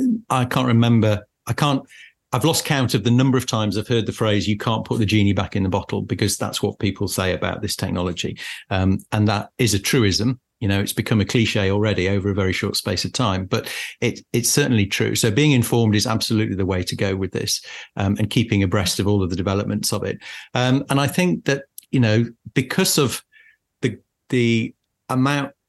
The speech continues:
of the power of the spotlight that is on the technology, and going back to a, a point you said about not just within photography, but within all aspects of our lives, you know, healthcare,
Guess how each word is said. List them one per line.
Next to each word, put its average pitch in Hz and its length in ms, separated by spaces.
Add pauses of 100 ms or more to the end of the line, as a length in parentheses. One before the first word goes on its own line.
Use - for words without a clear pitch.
(120)
of 123 200
the 120 120
power 147 480
of 104 80
the - 80
spotlight 104 640
that 117 120
is 110 140
on 117 200
the 101 60
technology, 104 840
and 110 260 (180)
going 120 200
back 113 140
to 113 160
a, 113 140 (200)
a 101 80
point 113 260
you 110 100
said 104 220
about 104 260
not 143 240
just - 220
within 110 260
photography, 101 540
but 107 180
within 117 260
all 135 340
aspects - 480
of 104 100
our 101 220
lives, 101 520 (460)
you 104 80
know, 92 140
healthcare, 113 840